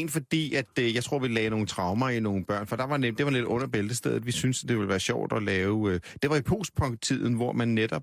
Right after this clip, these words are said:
afspillede gamle film bag sig, og, og det hele var et var ikke så meget på den måde udadvendt rock. Det var jo lidt mere indadvendt. Øh, så der, der blev afspillet en kunstfilm bag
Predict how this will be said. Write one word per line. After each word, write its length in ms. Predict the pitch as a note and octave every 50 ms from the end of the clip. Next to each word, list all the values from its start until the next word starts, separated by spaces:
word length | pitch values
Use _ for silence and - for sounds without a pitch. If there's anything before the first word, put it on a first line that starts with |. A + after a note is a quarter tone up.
| - -
afspillede 640 | - - - E2+ F#2+ G2 - - A#2 G#2+ G2 G2 F2+
gamle 300 | - F2 F#2 A2 B2+ B2
film 300 | - - C3 B2 - G#2+
bag 280 | - G#2 G2 F#2+ -
sig, 160 | - - A#2
og, 320 | A2 - F2+ F#2 - - -
og 120 | F#2 F2+
det 100 | G2+ G2
hele 220 | G#2 A2 - A#2 A2+
var 120 | G#2+ G2+
et 60 | F#2+ G#2 G#2
var 60 | A2
ikke 100 | A#2+ A#2+
så 80 | - C3
meget 220 | A#2+ G#2+ G2+ F#2
på 80 | - F#2+
den 240 | G#2 B2+ C#3 -
måde 180 | B2+ A2+ A2+ A#2
udadvendt 440 | - B2 B2+ B2+ A#2 A#2 A2 - -
rock. 220 | G2 G#2+ A2 -
Det 80 | - A2
var 60 | G#2
jo 40 | G#2
lidt 140 | G#2+ A#2 A#2
mere 160 | B2 B2 A#2
indadvendt. 540 | - A2+ A#2+ C3 C#3 C3+ B2 B2 A#2 - - - - - - - - - - - - _ _ -
Øh, 180 | - A2 G#2+ G2
så 140 | - - A2
der, 200 | G#2 B2 A#2+ A#2+
der 220 | A#2 - - C#3
blev 140 | D3 F3+ -
afspillet 400 | A2+ A#2+ - - D3+ C#3+ B2+ A#2+
en 60 | A#2+
kunstfilm 500 | - - B2 C3 C3+ - - D#3+ - -
bag 160 | - A2+ G#2+